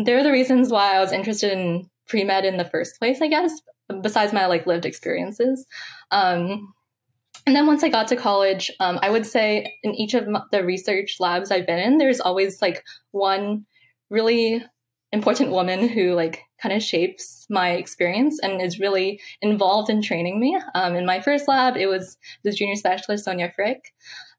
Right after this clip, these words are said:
Um, in my current lab, it's, um, also the junior specialist, um, Catherine, and she's very,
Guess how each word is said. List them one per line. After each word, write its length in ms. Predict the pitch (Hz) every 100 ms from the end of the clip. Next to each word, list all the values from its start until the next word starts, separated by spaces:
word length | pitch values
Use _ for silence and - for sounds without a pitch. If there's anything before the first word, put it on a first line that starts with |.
| -
Um, 160 | 196
in 80 | 196
my 120 | 196
current 280 | 208 247 190
lab, 280 | 208 202 202 196
it's, 380 | 180 - - -
um, 440 | 180 - 247 - - _ -
also 260 | 220 359
the 100 | 254
junior 220 | 240 208
specialist, 720 | 240 220 190 208 208 226 254 -
um, 200 | 185 180
Catherine, 600 | 220 196 196 220 226 262
and 180 | 208 202
she's 280 | 214 208 196
very, 460 | 214 240 254 262